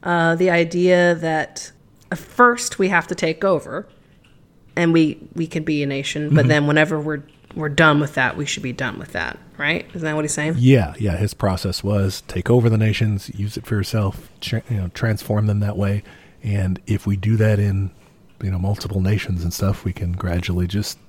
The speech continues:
Speaker 2: take those nations on down, man. You don't need that.
Speaker 1: Yeah.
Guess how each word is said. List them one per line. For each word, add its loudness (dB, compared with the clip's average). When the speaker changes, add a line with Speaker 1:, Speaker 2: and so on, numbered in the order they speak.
Speaker 2:
take -6
those 2
nations 2
on 4
down, 4
man. 4
You 2
don't 2
need 0
that. 0
Speaker 1:
Yeah. 2